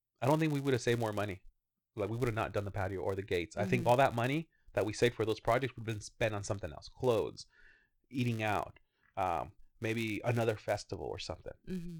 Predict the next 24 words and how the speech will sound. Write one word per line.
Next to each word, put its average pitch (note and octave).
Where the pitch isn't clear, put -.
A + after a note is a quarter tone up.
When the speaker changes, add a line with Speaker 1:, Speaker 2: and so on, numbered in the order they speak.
Speaker 1:
So -
that's C3+
one E3+
thing D3+
we G#2+
should G2
mention. A#2+
Like, F#2
we, G#2
we G#2+
went D3
to G#2
only C#3+
two, -
two B2+
festivals G2
this -
year. -
Part E3+
of C#3
it A2
is -
covid B2
also. G2+